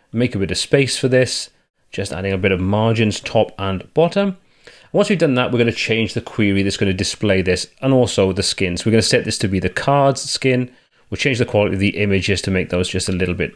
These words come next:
higher quality. And you can configure this any way that you want to. Like I say, this is more about how you use everything. So let's just hop into the query section. And from there, we're gonna make sure that the source is set up correctly. To do that, all we need to do is change the source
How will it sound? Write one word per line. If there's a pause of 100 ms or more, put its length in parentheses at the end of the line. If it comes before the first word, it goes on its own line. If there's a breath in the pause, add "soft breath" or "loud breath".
higher
quality. (560 loud breath)
And (320)
you
can
configure
this
any
way
that
you
want
to.
Like
I
say,
this
is
more
about
how
you
use
everything. (600 loud breath)
So
let's
just
hop
into
the
query
section. (140)
And
from
there,
we're
gonna
make
sure
that
the
source
is
set
up
correctly. (440 loud breath)
To
do
that,
all
we
need
to
do
is
change
the
source